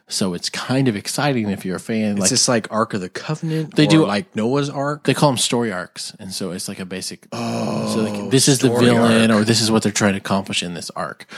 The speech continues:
Speaker 1: So it's a brand new arc with Shampa, who is Beerus's, um,
Speaker 2: So was it, so how does all this
Speaker 1: twin.
Speaker 2: work? Did it just, it's just,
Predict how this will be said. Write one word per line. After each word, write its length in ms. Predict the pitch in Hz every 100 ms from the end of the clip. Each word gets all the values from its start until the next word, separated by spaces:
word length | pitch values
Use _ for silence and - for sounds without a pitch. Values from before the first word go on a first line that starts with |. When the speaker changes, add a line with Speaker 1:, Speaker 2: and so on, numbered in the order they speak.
| - -
Speaker 1:
So 120 | 113
it's 40 |
a 60 | 104
brand 200 | 110 107
new 100 | 104
arc 260 | 80 90 -
with 100 | 90
Shampa, 540 | - 92 98 - 90 85
who 180 | 98
is 160 | 92 90
Beerus's, 760 | 95 95 92 - 82 85 82 -
um, 480 | 92 82 73 71 - -
Speaker 2:
So 200 | - 170
was 160 | 185 214
it, 360 | 196 202 190
so 220 | 185 202
how 180 | 180 -
does 240 | 285 254 311
all 140 | -
this 220 | 180 151
Speaker 1:
twin. 100 | 123
Speaker 2:
work? 260 | 151 123 -
Did 140 | 117
it 140 | 139 151
just, 240 | 151 -
it's 180 | 147 -
just, 240 | 175 -